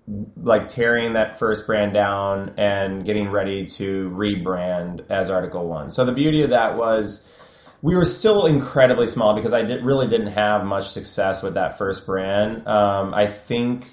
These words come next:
in terms of wholesale, I think we were working with, like, forty stores.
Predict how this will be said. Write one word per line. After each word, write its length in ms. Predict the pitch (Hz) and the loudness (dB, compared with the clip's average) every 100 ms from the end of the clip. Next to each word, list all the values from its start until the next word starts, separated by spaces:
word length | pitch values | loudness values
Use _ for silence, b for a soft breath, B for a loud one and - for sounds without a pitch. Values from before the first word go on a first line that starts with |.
| B B | B B
in 160 | 113 | -4
terms 200 | 110 127 | -2 -2
of 120 | 107 101 | -2 -6
wholesale, 880 | - 147 151 143 117 104 104 101 101 | -2 0 0 0 0 4 4 6 4
I 140 | 104 | 2
think 340 | 104 110 107 | -2 -4 -4
we 200 | 113 110 | -4 -4
were 180 | 104 104 | -2 -2
working 300 | 98 98 107 | -2 -6 -6
with, 120 | 107 | -4
like, 140 | 107 95 | -4 -6
forty 480 | - 104 104 101 98 | -6 -2 -2 -2 -4
stores. 680 | - 87 69 - - - | -6 -6 -6 -10 -16 -20